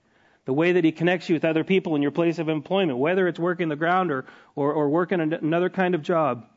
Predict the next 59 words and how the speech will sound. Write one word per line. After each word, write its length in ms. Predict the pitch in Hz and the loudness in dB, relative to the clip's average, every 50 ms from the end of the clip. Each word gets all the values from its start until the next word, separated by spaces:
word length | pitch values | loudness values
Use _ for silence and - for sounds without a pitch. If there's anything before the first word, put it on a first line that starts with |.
| _ _ _ _ _ _ - | _ _ _ _ _ _ -6
to 120 | 165 147 | -4 -2
provide 360 | - 160 151 156 165 165 160 | -2 0 2 2 2 2 0
for 60 | - | 0
your 120 | 170 165 151 | 0 0 2
family, 300 | - 165 165 160 147 139 | 0 0 0 0 0 0
the 60 | 131 | 0
Lord 260 | 131 147 156 156 147 | 0 0 0 0 2
uses 300 | 151 147 147 147 147 139 | 2 0 0 0 -2 -4
those 300 | 139 139 135 135 127 - - - - _ | -2 -2 -2 -2 -4 -6 -12 -20 -12 _
relationships. 680 | - 151 147 151 160 165 160 - 135 - - 127 113 - - | -2 0 0 0 0 -2 -4 -6 -10 -8 -6 -8 -6 -4 -2
But 140 | 196 180 | 0 2
the 80 | 220 202 | 2 0
joy 480 | 165 147 170 262 302 339 339 311 277 214 | 0 2 2 4 4 4 4 2 2 2
is, 380 | 185 202 185 180 170 156 - - - - - _ _ - | 4 4 4 4 4 2 0 -6 -18 -20 -20 _ _ 2
is 240 | 180 185 180 170 165 | 2 4 4 2 2
not 180 | 190 208 196 | 2 0 2
entirely 520 | 196 180 - 170 180 185 247 269 220 180 156 | 0 0 0 2 2 2 2 4 2 2 2
stripped 320 | - - 170 156 - - | 2 0 0 0 0 0
away, 180 | 151 147 143 139 | 0 2 2 0
certainly, 460 | - - 202 247 269 214 202 185 165 | 0 0 0 0 0 0 0 0 2
but 120 | 143 151 | 2 0
it's 140 | 202 226 220 | 0 0 -2
diminished 480 | - - 175 180 226 262 240 208 220 - | -2 0 2 2 2 2 2 0 -2 -4
in 100 | 170 147 | -4 -4
some 220 | - 175 160 160 | -2 -2 -2 0
way. 160 | 165 175 170 | 0 0 0
Job 320 | 160 180 190 196 180 170 - - - - _ - | 0 0 0 0 0 -2 -4 -10 -20 -8 _ 0
gives 160 | 190 175 175 | 0 2 2
an 80 | 185 | 2
example 460 | 175 160 156 170 180 185 - 185 165 156 | 0 0 0 0 0 0 0 0 -2 0
here 180 | 170 170 170 | 2 2 2
in 120 | 160 151 147 | 0 0 0
verses 280 | 160 147 - 160 147 | -2 -2 -2 -4 -4
one 160 | 156 165 165 | -2 -2 -2
and 140 | 160 156 147 | -2 -2 -2
two 200 | - 180 170 170 | 0 0 0 0
of 80 | 156 151 | 0 0
chapter 320 | - 170 151 143 - 147 | -2 -2 -2 -2 -4 -6
seven. 360 | 131 - 170 180 170 165 165 - - - - | -6 -4 -2 -2 -2 -2 -4 -6 -10 -8 -4
"Has 220 | - 220 254 233 | -2 0 0 2
not 200 | 233 254 254 202 | 2 2 2 2
man 240 | 202 208 220 233 220 | 2 0 2 2 2
a 60 | 202 | 2
hard 320 | 165 175 196 202 214 190 196 | 2 2 2 2 2 0 0
service 320 | - 202 208 214 214 220 | 0 2 2 2 2 2
on 180 | 220 202 208 - | 2 2 2 2
earth, 300 | 180 185 196 208 214 208 | 2 2 2 2 2 2
and 100 | 190 180 | 2 2
are 120 | 185 208 | 2 2
not 180 | 202 202 214 214 | 2 2 2 2
his 140 | 202 180 165 | 2 2 2
days 260 | 185 190 196 202 190 | 2 2 2 2 2
like 180 | 190 185 180 | 0 0 0
the 80 | 180 170 | 0 -2
days 280 | 160 175 180 190 190 185 | 0 0 0 0 2 2
of 80 | 170 | 2
a 80 | 160 143 | 2 2
hired 320 | 156 165 175 180 175 143 | 2 2 2 0 0 -2
hand? 480 | 165 165 175 185 208 226 214 - - | -2 -2 -2 -2 0 -2 -2 -4 -6